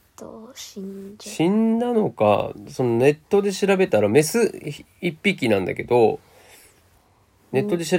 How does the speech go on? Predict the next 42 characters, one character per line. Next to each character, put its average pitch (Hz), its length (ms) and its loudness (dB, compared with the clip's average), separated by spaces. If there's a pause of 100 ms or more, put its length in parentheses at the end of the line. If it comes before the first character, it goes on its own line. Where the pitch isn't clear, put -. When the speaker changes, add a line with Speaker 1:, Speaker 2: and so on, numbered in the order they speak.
Speaker 2:
べ 175 100 2
た 107 140 0
ら、 107 340 4 (100)
Speaker 1:
う 208 40 -8
ん、 202 440 -4
逃 277 140 4 (120)
げ 349 80 0
た - 140 -12
っ - 40 -14 (180)
て - 100 -20
い - 20 -16
う。 - 20 -16
Speaker 2:
そ 127 80 2
の 123 80 2
ほ 117 80 4
ら、 101 100 2 (720)
Speaker 1:
こ - 200 -18
う。 107 60 -10
Speaker 2:
あ 104 80 -4
の、 101 420 -4 (1300)
何 107 160 0
あ 92 60 -6
れ？ - 80 -10
檻 135 220 4
じ 123 60 2
ゃ 101 60 0
な 92 100 -4
く - 60 -20
て - 100 -6
何 - 220 -4
あ - 60 -10
れ？ - 60 -14
Speaker 1:
ん？ 247 340 -18 (360)
カ 208 160 -12
ゴ？ 214 200 -14 (180)
Speaker 2:
カ 123 140 0
ゴ？ 165 160 0
カ - 200 -2
ゴ？ 151 200 0 (420)
虫 117 160 -4
カ 147 100 2
ゴ？ 160 140 -2